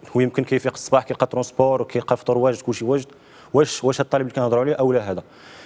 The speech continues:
آه، و-، وكنقول بان هاد العلاقه هذه يعني ديال الطالب والاستاذ ما خرجاش على السياق السوسيو اقتصادي ديالهم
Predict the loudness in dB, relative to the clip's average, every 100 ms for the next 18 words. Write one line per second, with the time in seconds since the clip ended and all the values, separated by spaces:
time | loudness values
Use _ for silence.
0 | -2 2 2 0 -4 -6 -10 -16 -10 -2
1 | 0 0 0 0 0 0 -2 -2 -4 -2
2 | -2 0 0 0 -2 -6 -12 -6 -4 -4
3 | 2 2 2 -4 -6 -4 -2 0 0 -4
4 | -20 -2 -2 0 -2 0 -4 -2 -2 -4
5 | -2 0 0 -2 -12 -6 -4 0 0 0
6 | -4 0 0 0 -6 -12 _ -2 0 0
7 | -4